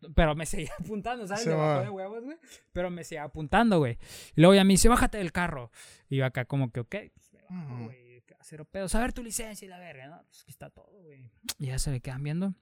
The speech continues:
Speaker 1: Me dice, "No, morro, es que ibas en putiza, desde allá". Y yo, "Eh, sí, disculpe,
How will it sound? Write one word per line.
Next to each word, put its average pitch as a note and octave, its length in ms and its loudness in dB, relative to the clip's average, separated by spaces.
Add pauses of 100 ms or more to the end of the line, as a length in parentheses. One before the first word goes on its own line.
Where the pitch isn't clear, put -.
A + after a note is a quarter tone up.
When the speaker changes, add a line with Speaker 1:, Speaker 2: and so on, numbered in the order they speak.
(1200)
Speaker 1:
Me D3+ 60 2
dice, - 160 4
"No, E3 200 -6
morro, D#3+ 340 -14 (100)
es - 100 -18
que G#3 100 -2
ibas A3+ 180 8
en G#3 80 10
putiza, - 580 0 (300)
desde E3 260 0
allá". D#3 420 -4 (680)
Y D3 100 2
yo, C#3 180 4
"Eh, C3 260 0
sí, F3 240 4
disculpe, F3+ 600 -10